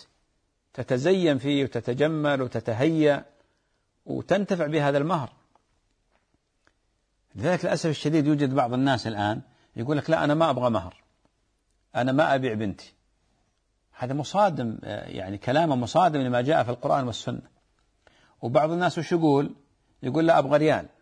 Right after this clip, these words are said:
ريال وشيمة رجال." سبحان الله العظيم. النبي عليه الصلاة والسلام دفع مهر كبير لزوجاته، آه، وأخذ مهر ل-، لبناته صلى الله عليه وسلم. ريال وشيمة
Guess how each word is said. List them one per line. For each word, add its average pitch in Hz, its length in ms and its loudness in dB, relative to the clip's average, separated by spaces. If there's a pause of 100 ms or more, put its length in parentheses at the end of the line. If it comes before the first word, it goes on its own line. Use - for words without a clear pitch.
(160)
ريال 156 360 4
وشيمة 160 340 -4
رجال." 127 380 -2 (640)
سبحان 127 460 -2
الله 107 220 0
العظيم. 92 300 -4 (800)
النبي 170 480 -2
عليه 165 220 2
الصلاة 165 380 0
والسلام 165 520 -2 (440)
دفع 156 380 0
مهر 165 260 -4
كبير 175 320 -4
لزوجاته، 156 600 -2 (1900)
آه، 131 180 2
وأخذ 185 520 2
مهر 190 280 2
ل-، 143 680 -6
لبناته 151 540 2
صلى 135 240 -4
الله 135 120 2
عليه 117 100 -2
وسلم. 123 260 -10 (1700)
ريال 131 480 2
وشيمة 131 280 -4